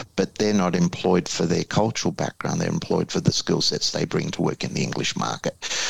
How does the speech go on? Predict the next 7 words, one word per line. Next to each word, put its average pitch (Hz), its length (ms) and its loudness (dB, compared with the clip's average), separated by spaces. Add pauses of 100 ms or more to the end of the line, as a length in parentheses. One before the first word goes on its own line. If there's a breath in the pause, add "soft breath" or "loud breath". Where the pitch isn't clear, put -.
(160 loud breath)
So 123 280 4
there 123 340 4
is 143 160 4
an 104 80 6
inherent 98 720 2
lack 95 300 2 (260)
of, 85 320 2